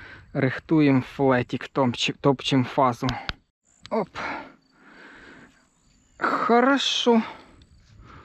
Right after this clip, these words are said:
Реал Фіш. А, замішався.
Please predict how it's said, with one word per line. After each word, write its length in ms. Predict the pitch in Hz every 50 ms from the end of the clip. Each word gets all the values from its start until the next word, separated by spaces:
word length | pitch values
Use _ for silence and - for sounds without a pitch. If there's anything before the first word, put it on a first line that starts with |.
| - - - - - - - - - - - - - - - - - - - _ _ - - - - - - - - - _ -
Реал 440 | 165 156 156 160 175 175 175 175 170
Фіш. 540 | - - - - 190 180 - - - - - _ _ - - - - - _ _ _ _ _ _ -
А, 180 | 165 160 160 147 - -
замішався. 1080 | 143 143 143 156 160 156 156 156 135 - - - 156 143 139 135 - - - 147